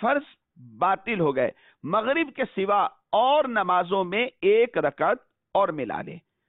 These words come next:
एक शख्स कादा अखीरा में बकदरे तशहुद बैठ चुका था, उसे बाद में याद आया कि मेरा तो सजदा तिलावत रहता है या नमाज का कोई भी सजदा छूट गया था, अब इसने वो सजदा कर लिया, तो अब इस पर फर्ज है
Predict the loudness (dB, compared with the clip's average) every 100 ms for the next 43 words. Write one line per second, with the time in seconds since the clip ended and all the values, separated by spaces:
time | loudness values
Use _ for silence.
0 | -4 0 0 -2 -6 -4 -2 0 0 -2
1 | -2 -6 -6 -4 -2 -2 0 -2 -4 -8
2 | -6 -2 -4 -2 -2 -2 -2 -4 -2 -2
3 | -2 -6 -4 0 0 -2 -6 -2 -2 0
4 | -2 _ _ -8 -2 -2 0 0 0 -2
5 | -2 0 2 2 4 4 2 -2 0 0
6 | 0 -2 -4 -4 -4 -2 -2 -2 -2 0
7 | 2 0 0 -2 0 -2 -2 _ _ _
8 | _ -6 -2 0 0 2 0 -2 -2 0
9 | 0 -2 _ -2 -2 -2 -6 -4 -4 -2
10 | -2 -2 -6 -4 -2 0 0 0 -2 -12
11 | -16 _ _ -2 -2 -2 -4 -6 -2 -2
12 | -2 -2 0 0 -4 _ -4 -4 -2 -8
13 | -8 -14 _ _ -4 -2 -2 -2 -4 -4
14 | -4 -4 -2 0 0 0 0